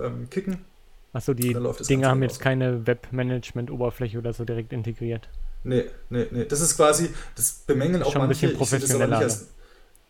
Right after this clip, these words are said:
Speaker 1: ich seh das nicht als Nachteil, dass da keine, weil diese Web-Oberflächen, die sind einfach immer kurze. Und
Speaker 2: Das stimmt.
Speaker 1: bei der Software, ähm, ist es echt cool gemacht. Vor allem, du hast wirklich einen, einen Punkt, ähm, eine, eine Software-Einheit sozusagen, da machst du einmal das Update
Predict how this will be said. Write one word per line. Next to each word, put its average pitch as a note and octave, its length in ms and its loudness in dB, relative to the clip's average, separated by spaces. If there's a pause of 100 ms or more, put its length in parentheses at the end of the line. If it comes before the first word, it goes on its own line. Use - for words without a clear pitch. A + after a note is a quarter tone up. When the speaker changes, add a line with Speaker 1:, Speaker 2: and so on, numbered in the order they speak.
(160)
Speaker 1:
ich E3 160 2
seh F3 120 6
das D#3 120 2
nicht D#3+ 140 2
als C3 140 2
Nachteil, B2+ 380 0
dass A2+ 120 -4
da A#2+ 100 -2
keine, A#2 460 -4 (140)
weil B2+ 240 0
diese B2+ 260 -2
Web-Oberflächen, C#3+ 520 2
die C3+ 60 -4
sind B2+ 140 -4
einfach A#2+ 200 -6
immer A#2+ 160 -4
kurze. B2 340 -8 (460)
Und B2+ 180 0
Speaker 2:
Das A#2 80 0
stimmt. A2+ 220 -8
Speaker 1:
bei B2 100 2
der C3+ 160 2
Software, C3+ 640 2 (280)
ähm, A#2+ 540 -4 (440)
ist C3 100 -10
es C#3+ 120 -4
echt D3+ 220 -4
cool F3+ 100 4
gemacht. D#3 340 0
Vor C3 160 0
allem, D3+ 140 0
du C#3+ 80 2
hast D3 180 -4
wirklich D3 340 -6
einen, D#3 300 -2
einen D3 220 -6
Punkt, G3+ 360 2 (500)
ähm, C#3+ 400 -6
eine, C3+ 360 -2
eine C3+ 180 -4
Software-Einheit D#3 640 2
sozusagen, D3+ 480 -2
da C3 80 -4
machst B2+ 220 -6
du - 40 -2
einmal C3+ 200 -4
das - 120 -2
Update F3+ 460 2